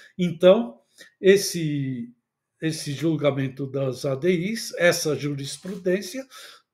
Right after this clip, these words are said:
só tem validade a partir dessa data e não pra trás. Ah, outra coisa que me deixa dúvida:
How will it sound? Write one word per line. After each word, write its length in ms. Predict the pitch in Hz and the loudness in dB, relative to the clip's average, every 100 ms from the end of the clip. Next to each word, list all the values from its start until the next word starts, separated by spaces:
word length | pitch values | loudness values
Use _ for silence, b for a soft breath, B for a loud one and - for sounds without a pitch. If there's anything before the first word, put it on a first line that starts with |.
| _ | _
só 420 | - - - 226 | -12 -2 4 4
tem 280 | - 175 143 | 4 2 2
validade 640 | 151 175 226 233 202 233 | 0 0 -2 -4 -4 -6
a 60 | 269 | -6
partir 460 | - 170 156 165 147 | -2 -2 0 -4 0
dessa 360 | 180 185 240 | 0 -2 -6
data 380 | 240 196 196 135 | -4 -2 -2 -6
e 80 | 123 | -6
não 220 | 131 143 | -6 -10
pra 200 | - 240 | -10 -12
trás. 640 | 240 185 156 139 - - _ _ _ _ _ _ _ b b b b b b _ - | -6 -4 -4 -6 -14 -18 _ _ _ _ _ _ _ b b b b b b _ -6
Ah, 440 | 151 147 143 139 | -2 0 0 -2
outra 340 | 175 208 214 208 | -4 -2 0 -2
coisa 420 | - 190 175 160 | 0 -2 -2 -6
que 580 | 160 151 147 135 131 123 | -6 -4 -2 -2 -6 -8
me 180 | 135 156 | -8 -6
deixa 400 | 143 165 160 151 | -2 -4 -2 -6
dúvida: 560 | 147 233 170 131 131 | -6 -8 -6 -6 -6